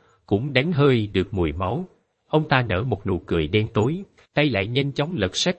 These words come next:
kêu gọi thêm quỷ phụ trong ngự phách tự, phát động một đợt công kích mạnh mẽ với Yến Nương. Yến Nương bị vây dưới những đám quỷ phụ, chúng tranh nhau bứt vảy rồng của nàng. Thậm chí có những con còn đấu đá tranh giành,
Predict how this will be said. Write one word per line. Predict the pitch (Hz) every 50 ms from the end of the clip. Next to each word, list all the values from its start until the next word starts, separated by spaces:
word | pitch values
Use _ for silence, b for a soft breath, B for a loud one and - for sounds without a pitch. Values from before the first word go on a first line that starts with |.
| _ _ -
kêu | 139 131 123
gọi | 113 - 92 95 101 -
thêm | - 123 123 120 117 -
quỷ | - 95 92 175 -
phụ | - 87 85 82 76
trong | - - 127 117 104
ngự | 92 82 67
phách | - - 151 - _
tự, | - 87 80 71 90 - _ _ _ _ _ _
phát | 175 185 - -
động | 107 87 80 87 98 101
một | 104 98 - -
đợt | 104 95 101 - -
công | - 123 120 120
kích | 117 - 175 170 - -
mạnh | 101 87 78 85
mẽ | 92 80 76 87 127 151 147
với | - 139
Yến | - - 139 160 151
Nương. | 131 127 127 131 123 120 - _ _ _
Yến | _ 165 185 185
Nương | 151 147 147 143 135 -
bị | - 95 104 -
vây | 139 123 120
dưới | 120 120 120 120 139 165
những | 190 185 110 113 117
đám | 117 131 165 170
quỷ | - 95 107 131
phụ, | - - 82 82 78 82 92 - _ _
chúng | - 139 151 180
tranh | - 131 113 120
nhau | 117 104 101 104 - -
bứt | 95 - - -
vảy | - 92 110 -
rồng | - 90 80 73
của | 69 - 117
nàng. | 113 95 76 71 71 - - _ _ _ _ _ _ _ _
Thậm | - 107 110 110
chí | - 131 165 180
có | - 190
những | 180 147 120 147
con | 151 - 117 117 113
còn | - 85 78 80
đấu | 92 123 143
đá | 123 131 143
tranh | 160 - 123 113 107
giành, | - 95 76 69